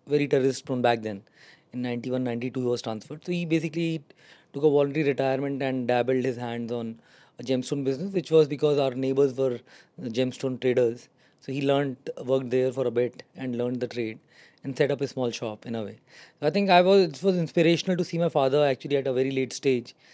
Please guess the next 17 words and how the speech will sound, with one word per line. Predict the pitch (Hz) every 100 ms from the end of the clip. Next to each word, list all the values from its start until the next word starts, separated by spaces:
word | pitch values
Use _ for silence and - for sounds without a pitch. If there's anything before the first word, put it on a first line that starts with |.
| - - -
start | - - 135 135 135 127
a | 131 147
business. | 127 127 147 - - - - -
But | 156 139 - _ -
to |
your | 180 220
point, | - 180 226
I | 226
think | 226 208
I |
would | 202
agree. | 175 151 220
A |
lot | 214 170
of, | 180
you | 175
know, | 175 165